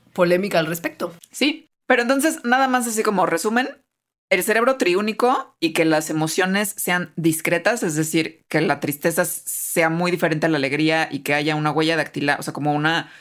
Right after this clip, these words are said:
Speaker 2: reconocible exactamente en el cuerpo de cada emoción, es lo que ha gobernado el entendimiento científico de las emociones,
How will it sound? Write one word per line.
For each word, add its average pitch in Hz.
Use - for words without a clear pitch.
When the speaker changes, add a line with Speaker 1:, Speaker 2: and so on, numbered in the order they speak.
Speaker 2:
reconocible 165
exactamente 160
en 160
el 135
cuerpo 156
de 147
cada 151
emoción, 156
es 196
lo 233
que 233
ha 220
gobernado 202
el 196
entendimiento 156
científico 156
de 160
las 135
emociones, 170